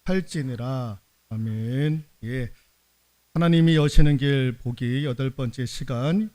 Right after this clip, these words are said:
아, 십의 일을 통해라는 제목으로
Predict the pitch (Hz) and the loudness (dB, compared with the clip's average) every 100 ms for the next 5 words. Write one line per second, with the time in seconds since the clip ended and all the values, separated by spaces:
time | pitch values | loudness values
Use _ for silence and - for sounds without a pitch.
0 | _ - 113 113 - 185 175 175 147 143 | _ -10 -8 -6 -6 -4 0 0 0 0
1 | 147 - 165 151 139 131 120 120 123 - | 0 0 0 2 2 0 -2 -2 -4 -4
2 | 117 113 110 127 165 185 | -4 -4 -4 -2 -2 -4